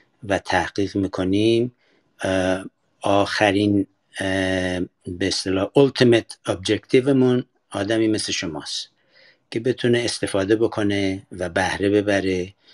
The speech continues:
و عمل بکنه به اون چیزایی که اساتید مختلف، علمی که اساتید در اختیارشون می‌ذارن.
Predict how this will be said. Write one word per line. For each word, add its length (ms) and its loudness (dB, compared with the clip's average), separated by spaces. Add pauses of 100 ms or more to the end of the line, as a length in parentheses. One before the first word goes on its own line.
(260)
و 400 -4 (580)
عمل 360 4
بکنه 680 2
به 120 -8
اون 240 -2
چیزایی 440 0
که 360 -2
اساتید 500 -4
مختلف، 720 -6 (500)
علمی 360 4
که 200 0
اساتید 540 -2
در 200 -2
اختیارشون 640 -6
می‌ذارن. 420 -10